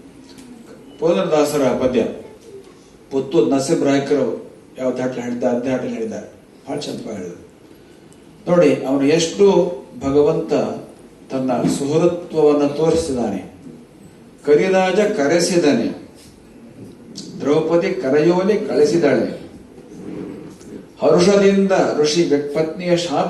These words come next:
ಪರಿಹರಿಸಿದೆಯೋ. ಎಷ್ಟು ಸುಂದರವಾಗಿದೆ. ನಿಮ್ಮೆಲ್ಲ ಕಥೆ ಗೊತ್ತಿದೆ, ಗಜೇಂದ್ರ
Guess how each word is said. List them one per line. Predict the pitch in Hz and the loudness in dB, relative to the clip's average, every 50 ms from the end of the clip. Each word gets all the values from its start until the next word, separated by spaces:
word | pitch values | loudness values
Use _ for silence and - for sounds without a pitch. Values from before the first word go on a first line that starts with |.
| - - - | -4 -2 0
ಪರಿಹರಿಸಿದೆಯೋ. | 147 143 160 160 - 185 196 170 - - 147 131 131 127 117 107 98 87 - - - - - - - - - - - - - - - - - - - - - - - - - - | 0 0 2 0 0 0 0 0 2 2 2 2 4 4 4 4 2 2 -2 -6 -10 -14 -20 -20 -20 -20 -20 -20 -20 -20 -20 -20 -20 -20 -20 -20 -20 -20 -20 -20 -20 -20 -10 -8
ಎಷ್ಟು | - - - | -6 -6 -4
ಸುಂದರವಾಗಿದೆ. | - 147 147 147 175 175 170 143 131 110 104 98 - - - - - - - - - - - - - - - - - 202 175 170 - - - - - - - - - - - - - - - - - - - | -2 0 0 0 2 2 2 2 2 2 0 -4 -6 -10 -14 -18 -20 -20 -20 -20 -20 -20 -20 -20 -20 -20 -20 -14 -8 -6 -4 -4 -4 -6 -10 -16 -20 -20 -20 -20 -20 -20 -20 -20 -20 -20 -20 -20 -20 -12 -6
ನಿಮ್ಮೆಲ್ಲ | - 143 165 185 196 196 170 | -6 -4 0 0 0 0 2
ಕಥೆ | 147 170 165 202 190 | 2 2 2 4 4
ಗೊತ್ತಿದೆ, | 170 170 165 165 - 175 156 135 127 | 4 4 2 4 4 4 4 4 4
ಗಜೇಂದ್ರ | 123 131 127 147 165 165 165 160 156 | 2 2 2 2 2 0 0 0 2